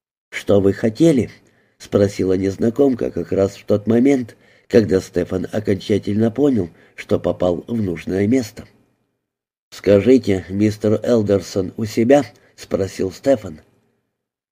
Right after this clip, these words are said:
«Боюсь, сегодня его не будет», — последовал ответ. «Думаю, вы сможете застать его в понедельник.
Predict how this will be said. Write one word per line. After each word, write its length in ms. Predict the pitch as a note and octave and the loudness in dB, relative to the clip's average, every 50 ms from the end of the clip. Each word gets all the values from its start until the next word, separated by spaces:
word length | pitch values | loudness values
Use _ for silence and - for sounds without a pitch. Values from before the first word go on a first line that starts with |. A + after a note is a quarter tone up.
| _ _ _ _ - - | _ _ _ _ -2 0
«Боюсь, 560 | A#2 A#2 A2+ A2+ A#2 A#2+ C3+ D#3 D#3+ - - - - - | 4 6 6 6 8 6 6 4 2 0 -6 -14 -16 -16
сегодня 580 | - - A#2+ A2+ G2 G2+ G2+ G2 - G#2 G2+ | -4 0 0 2 4 4 2 2 2 2 2
его 180 | G2+ G#2 G#2 A2+ | 2 4 4 2
не 180 | A2+ A#2+ B2+ | 4 4 4
будет», — 420 | B2+ C3 D#3+ E3 A#2+ G#2+ G2 - - _ _ _ _ _ _ | 4 4 2 0 0 -2 -6 -8 -14 _ _ _ _ _ _
последовал 640 | - G#2+ G#2 G#2 - - F#2+ F2 E2+ E2+ D2+ F#2 - | -2 -2 -2 -2 -2 -2 -2 0 0 -2 -2 -2 -4
ответ. 420 | - A2+ A2 G#2+ A2+ B2+ B2 A2 - - _ _ _ _ _ _ _ _ _ _ _ _ _ _ | -4 -6 -8 -4 -2 -2 -2 -4 -8 -18 _ _ _ _ _ _ _ _ _ _ _ _ _ _
«Думаю, 540 | - B2 C#3+ D#3 E3 D#3+ C#3 A#2+ G#2+ G2+ G2+ G#2 - - | -6 2 6 6 6 6 6 6 6 4 4 0 -4 -4
вы 180 | G#2 G#2 A2 G#2+ | 0 2 2 2
сможете 520 | - - G2+ G2+ G2+ G2+ G#2+ G#2 A2 G#2+ | 2 0 0 0 0 0 0 0 0 0
застать 500 | G2 G#2 G#2 G2+ - - G#2 F#2 F2+ - | 2 0 -2 -2 -2 -2 -2 -4 -2 -4
его 240 | G2 E2+ F2+ G2 G2+ | -4 0 0 0 0
в 60 | G2+ | 0
понедельник. 800 | - A2 A2+ A#2 A#2+ A#2+ C3 D3 C#3+ C3 G#2+ F#2 F#2+ - - | 0 0 2 2 2 2 0 0 0 -2 -4 -6 -10 -14 -20